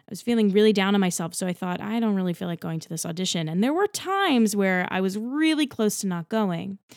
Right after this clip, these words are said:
This one especially, but I'm so glad I went, because then I got that call back. I showed up the following week. I did my work, and I felt like,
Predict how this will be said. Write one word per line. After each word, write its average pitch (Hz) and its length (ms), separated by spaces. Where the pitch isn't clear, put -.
This 220 240
one 185 220
especially, 170 680
but 180 340
I'm 165 220
so 190 280
glad 175 280
I 170 80
went, 180 440
because 185 360
then 208 480
I 214 80
got 220 280
that 208 200
call 185 240
back. 180 300
I 180 40
showed 202 300
up 196 140
the 190 80
following 185 500
week. 196 300
I 180 80
did 180 320
my 175 160
work, 196 360
and 180 120
I 175 80
felt 175 340
like, 170 400